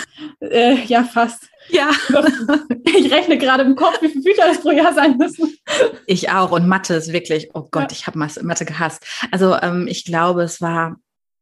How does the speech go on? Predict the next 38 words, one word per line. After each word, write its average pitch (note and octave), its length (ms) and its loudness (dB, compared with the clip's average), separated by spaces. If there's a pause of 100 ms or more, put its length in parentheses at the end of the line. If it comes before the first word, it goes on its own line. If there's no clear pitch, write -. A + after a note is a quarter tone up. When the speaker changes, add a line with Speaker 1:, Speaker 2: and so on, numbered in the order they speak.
(200)
Speaker 1:
jetzt - 240 -2
so A#3 80 2
die F#3+ 100 0
letzten A3 360 0
zwei F3+ 200 -2
Jahre F3+ 160 -4
waren's F3 260 -4
nur E3 100 -2
noch C#3+ 140 -2
<laughs> - 40 -20
drei - 380 -4
im A3+ 280 4
Jahr. G#3+ 260 0
Das G#3+ 160 -2
ist G3+ 120 -8
für - 100 -8
mich F3+ 260 -4
extrem F3+ 800 -4
wenig. D3 460 -4 (220)
Manche F#3+ 240 0
werden E3+ 180 -2
sagen, D#3 200 -4
"Um F#3 160 -2
Gottes F3 360 -4
Willen F3 140 -4
ist F3+ 180 -14
das F#3+ 140 -8
viel", G3+ 200 -4
aber - 100 -6
das E3 140 -4
ist - 160 -8
für - 80 -8
mich D#3+ 220 -8
wirklich, D#3 400 -8
äh, D#3 180 -6
sehr D#3 300 -4
wenig D3 280 -2
gewesen. D3+ 540 -4